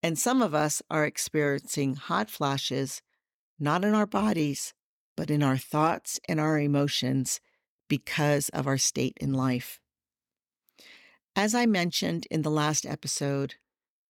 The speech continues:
that was me having hot flashes in my thoughts and in my emotions. And the thought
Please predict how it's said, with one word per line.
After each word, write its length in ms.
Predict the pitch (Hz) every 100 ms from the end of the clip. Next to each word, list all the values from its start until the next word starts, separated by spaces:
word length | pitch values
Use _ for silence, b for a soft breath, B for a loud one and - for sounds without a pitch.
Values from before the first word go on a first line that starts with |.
| -
that 300 | 165 160 -
was 240 | 170 -
me 380 | 151 139 123 135 _ _ _ _ -
having 320 | 165 151 151
hot 320 | 131 170 175
flashes 640 | - 143 143 - 147 139 -
in 160 | 165 143
my 180 | 143 143 - -
thoughts 420 | - 156 180 - -
and 120 | 165
in 180 | 147 151
my 140 | 139 143
emotions. 760 | 139 139 135 - 123 110 - - _ _ _ _ _ _ _
And 160 | 175 170
the 60 |
thought 540 | 170 - 202 220 269